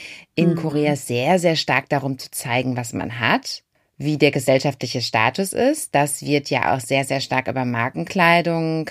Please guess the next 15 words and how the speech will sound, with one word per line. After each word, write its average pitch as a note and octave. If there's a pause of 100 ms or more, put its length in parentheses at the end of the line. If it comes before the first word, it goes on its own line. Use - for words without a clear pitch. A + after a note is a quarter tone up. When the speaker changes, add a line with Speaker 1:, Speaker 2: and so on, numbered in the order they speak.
Speaker 1:
Handtaschen, C#3+
Autos, C#3
alle C3+
diese C3+
Prestigegüter -
gemacht. C4 (420)
Und C4
die A#3+
Weiterentwicklung D#3+
davon D3
ist -
eben, D#3
dass B2+
man C#3+
auch B2